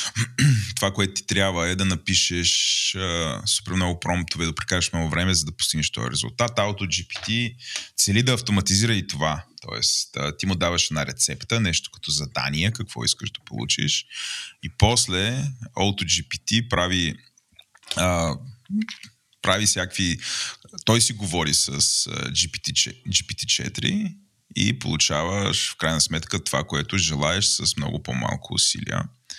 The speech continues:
А, нали, което има огромно обяснение. В момента, ако преди една седмица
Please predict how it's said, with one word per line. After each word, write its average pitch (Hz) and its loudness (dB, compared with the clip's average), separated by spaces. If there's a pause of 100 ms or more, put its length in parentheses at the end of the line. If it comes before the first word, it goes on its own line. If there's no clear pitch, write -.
(440)
А, - 0
нали, 110 2
което 98 0
има 101 4
огромно 98 0
обяснение. 78 0
В - -4
момента, 101 2 (400)
ако 85 -2
преди 78 -2 (140)
една 85 4
седмица 95 0